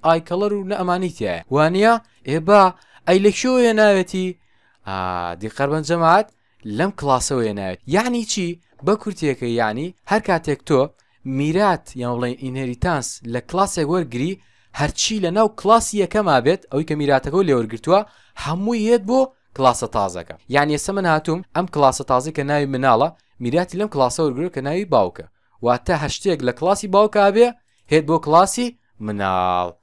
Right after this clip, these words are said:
باشە جەماعەت، ئەمەش پێوتری ئینهێریتانس. یعنی بۆ نمونە ئەگە بین، بۆ نمونە، ئە، ئەم فەنکشنە بەکاربێنین کە ناوی پرنتسکینە. با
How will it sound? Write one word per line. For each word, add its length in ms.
باشە 300
جەماعەت، 380
ئەمەش 280
پێوتری 340
ئینهێریتانس. 560
یعنی 260
بۆ 120
نمونە 220
ئەگە 200
بین، 180
بۆ 80
نمونە، 340
ئە، 80
ئەم 160
فەنکشنە 380
بەکاربێنین 500
کە 140
ناوی 160
پرنتسکینە. 640
با 160